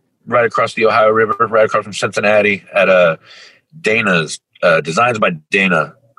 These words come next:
tattoo shop here in Cincinnati, where I get a lot of my work done. And, uh, my drummer is actually in there now getting some work done. And, uh,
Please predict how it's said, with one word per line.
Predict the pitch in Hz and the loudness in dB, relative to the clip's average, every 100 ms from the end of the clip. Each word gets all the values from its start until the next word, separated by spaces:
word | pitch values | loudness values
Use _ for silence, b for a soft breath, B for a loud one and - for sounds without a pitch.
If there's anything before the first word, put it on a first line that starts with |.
| _ | _
tattoo | 98 101 101 | -4 -4 -4
shop | - 92 - | -2 0 0
here | |
in | 90 | -4
Cincinnati, | 95 85 90 87 85 | -4 -6 -2 0 0
where | 85 | 0
I | |
get | 82 | 0
a | 82 | 2
lot | 82 | 2
of | 82 | 2
my | 85 | 2
work | 87 82 - | 2 0 -2
done. | 92 87 80 82 B B B B B B B _ - | 0 0 -2 -12 B B B B B B B _ -8
And, | 90 78 | -4 0
uh, | 78 76 73 - _ | 2 2 -2 -6 _
my | - | -6
drummer | 76 92 90 85 82 - | -2 0 2 0 -2 -6
is | - | -4
actually | 90 85 82 | -2 -2 -4
in | 80 | -2
there | 80 80 | -2 0
now | 104 110 104 101 - _ _ _ - | 2 2 2 0 -8 _ _ _ -4
getting | 104 98 | -4 -4
some | - | -4
work | 104 104 92 | 0 0 0
done. | 107 113 110 | -2 -2 -2
And, | 104 104 | -4 0
uh, | 107 101 | 0 0